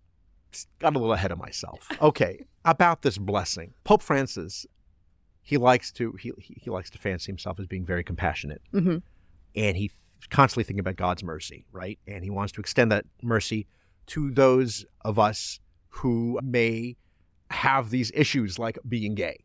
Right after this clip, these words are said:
Speaker 2: Right.
Speaker 1: And so he wants to, without what he s-, weirdly calls the exhaustive moral analysis. I'm not sure what that part is, but
Speaker 2: Right.
Speaker 1: the bottom line is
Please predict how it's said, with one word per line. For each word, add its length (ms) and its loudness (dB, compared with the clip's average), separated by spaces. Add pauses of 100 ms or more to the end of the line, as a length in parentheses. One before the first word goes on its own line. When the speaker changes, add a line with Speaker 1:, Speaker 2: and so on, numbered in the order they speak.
(120)
Speaker 2:
Right. 160 -4 (320)
Speaker 1:
And 680 2
so 180 -4
he 140 0
wants 300 4
to, 80 0
without 360 4
what 100 0
he 60 -2
s-, 180 -8
weirdly 480 4
calls 420 2
the 200 0 (220)
exhaustive 680 2
moral 380 4
analysis. 520 0
I'm 140 4
not 180 6
sure 180 6
what 200 2
that 240 2
part 280 6
is, 240 -2
but 180 -4
Speaker 2:
Right. 160 -4
Speaker 1:
the 80 -6
bottom 320 6
line 240 2
is 180 0